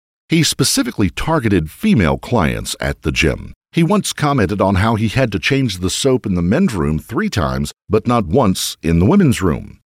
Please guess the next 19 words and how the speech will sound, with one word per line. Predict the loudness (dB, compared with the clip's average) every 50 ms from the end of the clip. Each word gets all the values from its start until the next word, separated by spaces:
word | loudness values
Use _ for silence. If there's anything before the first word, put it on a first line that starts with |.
| _ _ _ _ _ _
Now, | -2 -2 -2 -2 0
anyone | 0 2 2 4 2 2 2
thinking | 0 -2 -2 -2 -4 -4 -4 -2
rationally | 0 0 0 0 -2 -2 -4 -4 -2 -2 -2 0 0
and | 0 0
without | -2 -2 0 0 0 0 -2 -2 -4
bias | -4 -4 -4 -6 -8 -6 -6 -6 -4
would | -2 -2 -2 -2
surely | -4 -4 -2 0 0 0 0 0
assume | -2 -4 -4 -4 -4 -4 -2 0 0
the | 0 0
gym | 0 0 0 0 2 0 0
just | 0 -2 -2 -4 -4
had | -2 0 0 0 0 -2
more | -2 -2 0 2 2 4 4 4
male | 4 4 4 4 2 2 0
clients | -2 -4 -2 0 2 2 2 0 0 -2
than | 0 0 0
female, | 0 0 0 0 2 2 0 0 -2 -4